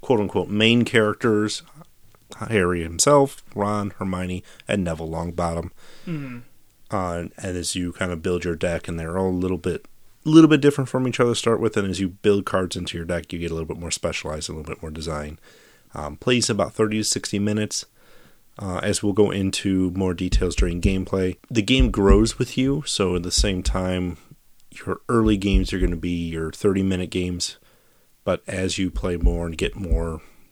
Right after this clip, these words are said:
Speaker 1: deeper into it, you will get those longer games. I've actually played a two-hour game before because
Speaker 2: Mm-hmm.
Speaker 1: it just was grueling, but it was a lot of fun.
Speaker 2: Yeah.
Speaker 1: So let's talk about first impressions. Ricky,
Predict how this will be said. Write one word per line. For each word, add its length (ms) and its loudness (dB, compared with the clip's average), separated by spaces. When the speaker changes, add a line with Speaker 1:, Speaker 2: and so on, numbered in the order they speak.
Speaker 1:
deeper 340 -2
into 380 2
it, 200 2
you 120 -4
will 220 4
get 200 -2
those 220 -4
longer 340 -2
games. 340 -8
I've 160 -6
actually 240 -4
played 180 -6
a 60 -8
two-hour 380 0
game 200 -8
before 540 -6
because 440 -4
Speaker 2:
Mm-hmm. 180 -14
Speaker 1:
it 280 -4
just 420 -2
was 180 -2
grueling, 680 2
but 140 8
it 100 0
was 80 -4
a 60 0
lot 160 -4
of 40 -10
fun. 280 -2
Speaker 2:
Yeah. 260 -6
Speaker 1:
So 300 6
let's 220 0
talk 200 4
about 220 0
first 240 -2
impressions. 560 -2
Ricky, 280 -6